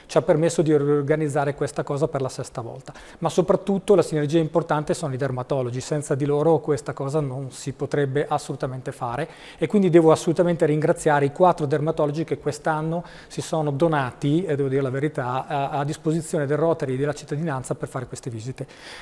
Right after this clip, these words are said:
Ricordo che sono la dottoressa Ardestani, che è la responsabile, eh, della, dell'unità operativa di dermatologia dell'ast uno, il dottor Augusto Galeazzi, il dottor,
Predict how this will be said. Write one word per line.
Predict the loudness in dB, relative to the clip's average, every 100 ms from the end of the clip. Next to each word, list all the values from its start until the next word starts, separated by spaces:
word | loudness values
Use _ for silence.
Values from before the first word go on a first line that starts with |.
| 2
Ricordo | 4 6 6 6
che | 2 0
sono | 0 -2 0
la | -2
dottoressa | -2 0 0 0 -2
Ardestani, | -4 -4 0 0 2 2
che | 2 0
è |
la | 0
responsabile, | -4 -6 -8 -4 -2
eh, | 0 -2 -6 -12 -20 -12 -4 -2
della, | 0 2 0 0 -2
dell'unità | 0 0 0 2
operativa | 2 0 -2 0 0
di | 0
dermatologia | 0 -2 -2 -2 -2 0
dell'ast | -2 -2 -4 -6 -8 -4
uno, | -2 0 4 6 8
il | 6 6 6
dottor | 4 6 8 8 8
Augusto | 4 2 -2 -4
Galeazzi, | -2 0 0 -2 -4 0
il | 2
dottor, | 0 -2 0 2 2 0